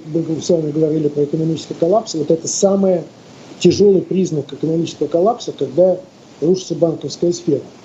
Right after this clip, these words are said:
Но, э, прибыль, э, прибыль относительно небольшая. Почему? Потому что, м, все-таки люди поснимали какие-то деньги, особенно вот после двадцать четвертого февраля там было такое.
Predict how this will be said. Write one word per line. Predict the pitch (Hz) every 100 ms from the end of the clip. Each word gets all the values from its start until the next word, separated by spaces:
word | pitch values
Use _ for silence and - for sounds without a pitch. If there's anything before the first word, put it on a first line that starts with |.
| - - - - -
Но, | 175 226 277 294 294 269 233 208 190 175 170 165 160 156 156 156 156 - - - 190
э, | 185 202
прибыль, | 247 214 220 185
э, | 185 196 190
прибыль | 185 226 202 202
относительно | 202 190 208 190 185
небольшая. | 196 208 214 285 285
Почему? | 269 202 254 247
Потому | 196 190 196
что, | 202 196 180 - - - - -
м, | 185 190
все-таки | 254 - 214
люди | 196 175
поснимали | - - 190 180 170
какие-то | 160 160 - 156 180
деньги, | 175 233 233 214 220 208 196 - - - -
особенно | 175 202 185 180 170
вот | 165
после | 170 - 180
двадцать | 170 165
четвертого | - 175 160 165 135
февраля | 160 160 160 147
там | 151 151
было | 147 143 139
такое. | - 135 156 143